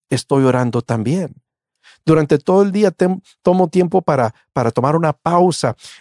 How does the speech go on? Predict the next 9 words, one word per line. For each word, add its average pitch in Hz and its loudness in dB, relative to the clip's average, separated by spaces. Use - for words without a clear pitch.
y 139 2
orar 143 2
y 110 -4
simplemente 170 -2
buscar 139 -6
la 156 -2
dirección 135 -4
de 131 -4
Dios. 127 0